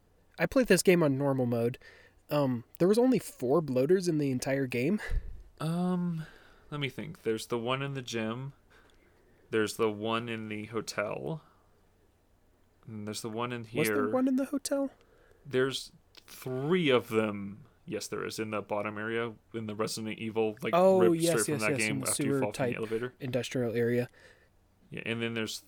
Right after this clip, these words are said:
Speaker 2: three of them in that, like, final descent into hell,
Speaker 1: Yeah,
Speaker 2: as I
Speaker 1: in the
Speaker 2: describe it.
Speaker 1: freeway tunnel, there's,
Speaker 2: Um,
Speaker 1: there's a few of 'em in there.
Speaker 2: Yes.
Speaker 1: Um, yeah, well, and that's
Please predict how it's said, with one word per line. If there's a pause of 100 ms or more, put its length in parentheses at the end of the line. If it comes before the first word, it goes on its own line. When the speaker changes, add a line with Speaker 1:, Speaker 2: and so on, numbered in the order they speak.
Speaker 2:
three
of
them
in
that, (240)
like,
final
descent
into
hell,
Speaker 1:
Yeah,
Speaker 2:
as
I
Speaker 1:
in
the
Speaker 2:
describe
it.
Speaker 1:
freeway
tunnel,
there's,
Speaker 2:
Um, (100)
Speaker 1:
there's (240)
a (180)
few
of
'em
in
there. (180)
Speaker 2:
Yes.
Speaker 1:
Um, (1120)
yeah,
well,
and
that's